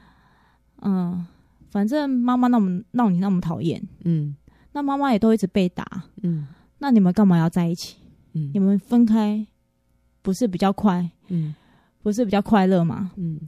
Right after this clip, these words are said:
Speaker 2: 我的问题，
Speaker 1: 所以
Speaker 2: 我的麻烦也会少一点哈。
Speaker 1: 没错。
Speaker 2: <laughs>
Speaker 1: 所以那时候我回去的时候，然后我弟弟也，我记得我弟弟也回去。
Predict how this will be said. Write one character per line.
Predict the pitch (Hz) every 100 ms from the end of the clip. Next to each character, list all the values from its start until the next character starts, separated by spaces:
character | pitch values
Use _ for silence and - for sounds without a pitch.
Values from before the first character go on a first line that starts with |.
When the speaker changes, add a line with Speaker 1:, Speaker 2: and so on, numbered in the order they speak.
| - _ _ -
Speaker 2:
我 | 170
的 | 165 196
问 | 214 196
题， | -
Speaker 1:
所 | 165
以 |
Speaker 2:
我 | 151
的 | 170
麻 | 180 170
烦 | 175 170
也 | 143
会 | 170
少 | - 151 139
一 | 156
点 | 151 -
哈。 | 147 143 -
Speaker 1:
没 | 175 185
错。 | 185 175 165 180 185
Speaker 2:
<laughs> | - - - -
Speaker 1:
所 | 254
以 | 269
那 | 294
时 | 277 254
候 | 247 214
我 | 165
回 | 180 180
去 | 208
的 | 180
时 | 170 175
候， | 175 165 156
然 | 180
后 | 190
我 | 202 175
弟 | 202
弟 | 170
也， | 156 -
我 | 185
记 | 254
得 | 233
我 | 185
弟 | 165 190
弟 | 160
也 | 151
回 | 156 165
去。 | - - -